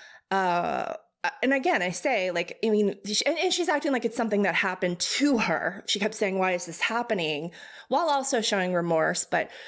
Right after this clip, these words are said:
while is, why is this happening? It, you drink too much and you got behind the wheel of a car. In addition to knowing that your calls are being recorded,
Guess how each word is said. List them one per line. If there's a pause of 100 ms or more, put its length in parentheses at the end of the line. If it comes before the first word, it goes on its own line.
(140)
while
is,
why
is
this
happening?
It,
you
drink
too
much
and
you
got
behind
the
wheel
of
a
car. (380)
In
addition
to
knowing
that
your
calls
are
being
recorded,